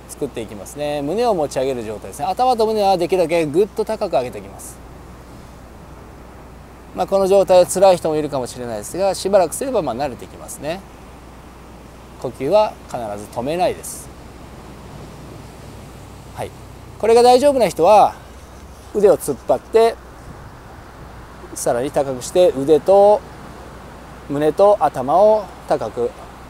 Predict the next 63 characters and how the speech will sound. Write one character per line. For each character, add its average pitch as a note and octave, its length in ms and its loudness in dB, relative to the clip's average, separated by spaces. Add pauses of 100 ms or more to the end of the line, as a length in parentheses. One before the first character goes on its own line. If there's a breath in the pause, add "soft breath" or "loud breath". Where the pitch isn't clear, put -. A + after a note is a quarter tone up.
(100)
上 A2 60 -10
げ A2 100 -8
て D#3 160 0
持 A#2+ 100 -6
ち - 100 -12
上 A2+ 60 -4
げ G2+ 60 -8
て D#3 100 -6
い C3 80 -4
き - 80 -16
ま F2+ 60 -16
す。 - 100 -16
腰 A3+ 240 0
は C4 100 6
脱 G#3+ 260 4
力 F3+ 180 2
で F3 80 2
す - 100 -12
ね。 A#2 420 -8 (800)
少 A#3+ 300 6
し - 80 -2
腰 F#3 240 2
に F3 60 -2
詰 E3+ 200 -2
ま G3 80 6
る F3+ 120 2
感 C#3+ 220 -4
じ B2+ 120 -6
が C3 160 2
あ A#3 100 4
る C#4 80 0
か A#3 120 2
も F#3 80 -2
し D#3+ 100 -6
れ D#3 100 2
な D3 100 4
い - 20 4
で B2+ 80 0
す - 80 -12
け C#3+ 80 -2
れ C3+ 60 -4
ど F#3+ 80 -4
も、 A#3 200 0 (800)
そ - 180 -2
こ C#3 280 4
を A#2+ 100 -4 (180)
慣 D3 120 -4
れ G#3 80 -2
さ A#3 180 -2
せ F3+ 120 -2
て C3+ 100 -6
い G2+ 80 -6
き - 80 -18
ま F2+ 100 -16
す - 120 -14
ね。 C#3 240 -4
通 G#3 220 4
常 G#3 220 6
こ G3 140 0
の G3+ 100 4
反 A3 180 0
り C#4 100 0
が B3 120 4